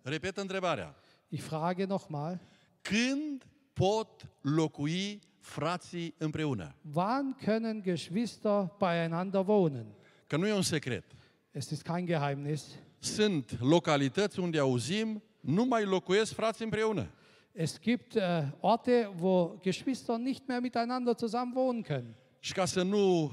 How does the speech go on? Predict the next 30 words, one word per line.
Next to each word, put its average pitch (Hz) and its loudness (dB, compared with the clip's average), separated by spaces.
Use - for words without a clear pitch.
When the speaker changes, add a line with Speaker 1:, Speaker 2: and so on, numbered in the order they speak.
Speaker 1:
consum 165 0
timp, 202 -2
Speaker 2:
Dass 165 -2
ich 175 0
keine 170 0
Zeit 170 -2
verliere, 247 -2
Speaker 1:
vreau 165 0
să 202 -2
subliniez 180 -2
primul 165 -2
gând. 131 -4
Speaker 2:
ich 170 -4
möchte 202 -2
den 208 -2
ersten 196 -4
Gedanken 175 -2
unterstreichen. 139 -4
Speaker 1:
Frații 208 -2
și 185 -2
surorile 175 4
pot 190 0
locui 156 2
împreună 123 2
Speaker 2:
Brüder 247 4
und 202 -2
Schwestern 214 0
können 214 0
zusammen 190 0
wohnen, 185 0